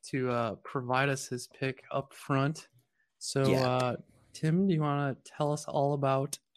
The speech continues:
Speaker 1: Astro?
Speaker 2: Yes, I do. I recently made a YouTube video on this. Like, I'm a little busy lately, so I haven't made many videos, so I have to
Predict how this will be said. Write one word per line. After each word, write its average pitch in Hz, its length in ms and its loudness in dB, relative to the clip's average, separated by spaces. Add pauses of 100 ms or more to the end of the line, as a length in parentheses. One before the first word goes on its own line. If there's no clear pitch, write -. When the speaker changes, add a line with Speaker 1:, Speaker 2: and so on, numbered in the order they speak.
(120)
Speaker 1:
Astro? 156 480 -6 (840)
Speaker 2:
Yes, 131 380 0
I 110 120 -2
do. 101 420 0 (340)
I 113 140 4
recently 131 600 4
made 117 400 4
a 110 80 -2
YouTube 117 460 0
video 98 340 -2
on 101 200 -6
this. 90 180 -8
Like, 98 260 -8
I'm 113 260 -2 (100)
a 113 60 -2
little 139 240 2
busy 127 320 0
lately, 123 320 2
so 123 100 0
I 110 60 2
haven't 127 260 2
made 110 200 4
many 107 280 4
videos, 117 400 0
so 113 100 -2
I 113 60 -2
have 110 160 -4
to 110 100 -6